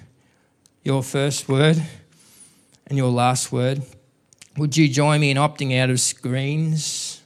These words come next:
straight up in the morning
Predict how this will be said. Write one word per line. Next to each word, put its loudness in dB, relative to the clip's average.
straight -6
up -6
in -4
the -4
morning -4